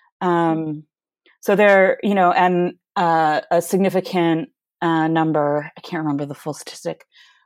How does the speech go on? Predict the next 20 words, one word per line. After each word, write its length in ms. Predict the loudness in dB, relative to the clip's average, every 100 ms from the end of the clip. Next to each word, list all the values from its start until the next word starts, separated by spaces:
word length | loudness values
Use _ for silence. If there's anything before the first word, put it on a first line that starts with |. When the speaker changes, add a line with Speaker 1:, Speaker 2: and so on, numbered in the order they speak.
| -6
Speaker 2:
um, 500 | -2 0 0 -4 -8 _ _ _ _ _ _ _ _ _ _ _ _ _ _ _
the 140 | 0 2
majority 420 | 4 6 8 6
of 100 | 2
whom 180 | 0 2
rely 280 | 4 4 2
on 120 | 0
some 220 | 0 -2
kind 240 | 0 -2
of 80 | -2
public 280 | -4 -6 -4
benefits 640 | -4 -4 -4 -6 -6 -18 -14
to, 460 | -6 -4 -2 -4 -8 -8
um, 480 | -6 -6 -6 -8
support 320 | -8 -6 -4 -4
their 100 | -4
families, 640 | -2 -2 0 -2 -4 -10 _ _ _ _ _ _
um, 680 | -2 0 2 0 -4 -6 -10 _ _ _ _ _ _ -4
including 520 | -2 2 4 6 4
the, 460 | 2 0 -4 -4 -4